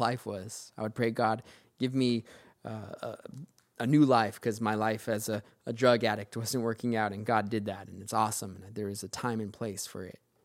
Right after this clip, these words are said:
And then I s-, began to ask God, "Give me, uh, a, a goal, give me a ministry." And I was like, "Awesome, cool. God, give me a, a, a calling. Give me gifts, spiritual gifts."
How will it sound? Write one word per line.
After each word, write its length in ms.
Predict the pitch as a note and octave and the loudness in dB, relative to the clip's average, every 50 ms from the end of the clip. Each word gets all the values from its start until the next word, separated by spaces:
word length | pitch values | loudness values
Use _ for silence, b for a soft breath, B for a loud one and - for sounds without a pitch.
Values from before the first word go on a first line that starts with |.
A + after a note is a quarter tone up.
| _ _ _ _ _ | _ _ _ _ _
And 140 | A2+ A2 A2 | -6 -2 -2
then 100 | A2 G#2+ | 0 0
I 60 | G#2+ | 0
s-, 160 | G#2+ - - - | -2 -2 -4 -4
began 260 | - B2 A#2+ A#2 A2+ | -4 -2 0 2 2
to 60 | G#2+ | 2
ask 240 | A2+ A2+ G#2+ - - | 0 0 0 0 0
God, 240 | B2 A2 A2+ A#2+ A#2+ | 2 2 2 2 0
"Give 140 | A#2+ A2+ | 0 2
me, 280 | A#2+ A#2+ A#2 A#2 A2+ A2+ B B B B B B B - | 4 4 4 4 2 0 B B B B B B B -10
uh, 460 | A#2+ A2+ G#2+ - - - - A#2 A2+ A2+ - _ _ _ _ _ _ _ _ _ _ _ _ - | -8 -6 -6 -6 -6 -4 -4 -4 -4 -4 -6 _ _ _ _ _ _ _ _ _ _ _ _ -2
a, 40 | C3 | -2
a 20 | |
goal, 440 | C3 B2+ C3+ C3 B2+ A#2+ A2+ A2 A2+ | 2 6 6 8 8 8 6 4 0
give 120 | A#2 B2 | -2 0
me 200 | A#2+ B2 A#2+ A2+ | 0 2 2 2
a 160 | A2+ A2 G2+ G2 - - - - - | 0 0 -2 -4 -8 -16 -18 -14 -6
ministry." 680 | G#2+ A#2+ C#3 C#3+ B2+ - - - - G#2+ F#2 F2+ - - _ _ _ _ _ _ _ _ _ _ _ _ _ _ _ _ _ _ _ _ _ | -2 2 2 2 2 0 -2 -4 -6 -8 -8 -8 -12 -18 _ _ _ _ _ _ _ _ _ _ _ _ _ _ _ _ _ _ _ _ _
And 80 | - - | -16 -12
I 40 | G2 | -10
was 80 | G2+ G#2 | -6 -6
like, 120 | G2+ F#2+ | -4 0
"Awesome, 400 | A#2+ C#3 C#3 A#2 - - A2+ G#2 | 2 2 4 4 2 0 -2 -2
cool. 360 | - - C#3+ C#3 B2 A2 G#2 | 0 2 4 4 4 4 4
God, 260 | G2+ A2 G2+ G#2+ G#2+ A2 | 2 0 0 0 0 0
give 100 | A2+ A2+ | 0 2
me 300 | A#2 A#2 A2+ A2 A2 b b b b b b b - | 2 2 2 0 -2 b b b b b b b -8
a, 160 | A2+ A2 G#2+ - | -6 -6 -6 -4
a, 140 | - B2 A2+ - - | -4 -4 -4 -4 -6
a 40 | C3+ | -8
calling. 640 | - - E3 F3+ F3 D#3 C3+ A#2+ G#2+ G2 G2 A2 - _ _ _ _ _ _ _ _ _ _ _ _ _ _ _ _ _ _ _ _ _ _ _ _ _ _ _ _ _ _ _ _ _ _ _ _ _ _ _ _ _ _ _ _ _ _ _ _ _ - | -2 0 2 4 4 4 4 2 0 -2 -6 -10 -14 _ _ _ _ _ _ _ _ _ _ _ _ _ _ _ _ _ _ _ _ _ _ _ _ _ _ _ _ _ _ _ _ _ _ _ _ _ _ _ _ _ _ _ _ _ _ _ _ _ 0
Give 100 | B2 B2+ | 2 4
me 120 | C3 B2+ | 4 4
gifts, 340 | A#2+ A2+ D3 D3+ - - - | 4 6 8 8 8 6 2
spiritual 480 | - - - D3+ D3 C#3+ - - C#3 | -2 0 2 2 4 2 2 0 -2
gifts." 640 | B2 B2+ D3 C#3+ B2+ A2 - - - - - - | 0 2 2 2 2 2 0 -4 -4 -4 -4 -6